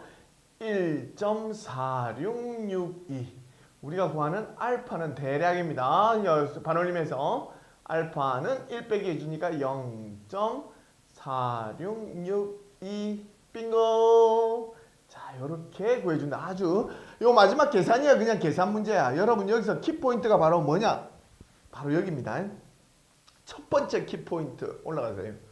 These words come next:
자, 첫 번째 키포인트는 기준을,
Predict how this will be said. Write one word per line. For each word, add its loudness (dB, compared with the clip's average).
자, -8
첫 -6
번째 -2
키포인트는 -6
기준을, -4